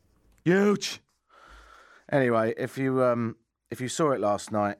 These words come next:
it was, uh, it was pretty good. I mean, what, uh, it's quite funny, isn't it, to watch,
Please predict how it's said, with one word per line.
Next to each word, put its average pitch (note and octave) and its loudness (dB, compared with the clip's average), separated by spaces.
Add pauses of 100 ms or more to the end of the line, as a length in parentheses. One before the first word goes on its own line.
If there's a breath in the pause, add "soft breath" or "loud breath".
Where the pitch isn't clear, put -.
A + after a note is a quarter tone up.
it G#2+ -8
was, G#2+ -8
uh, A2 0
it F#3 0
was A#3+ 0
pretty C#4 0
good. B3+ 2
I A2 2
mean, A#2+ 2
what, D#3 2
uh, C#3 0
it's D3 -4
quite C3 0
funny, F2 -8
isn't E2 -4
it, E2 -12 (120)
to G2 -6
watch, - -8